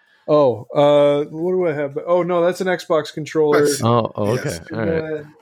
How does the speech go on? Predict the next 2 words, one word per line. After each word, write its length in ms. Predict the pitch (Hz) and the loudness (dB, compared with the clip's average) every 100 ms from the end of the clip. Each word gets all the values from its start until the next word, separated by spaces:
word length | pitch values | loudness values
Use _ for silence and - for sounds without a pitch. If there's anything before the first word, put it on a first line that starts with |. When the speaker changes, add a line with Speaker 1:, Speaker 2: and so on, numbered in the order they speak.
| 156 | -12
Speaker 1:
uh, 500 | 151 147 147 143 135 - - - _ _ - - - _ _ _ _ _ _ | -8 -6 -6 -6 -10 -14 -16 -16 _ _ -14 -14 -16 _ _ _ _ _ _
I 180 | 147 | -8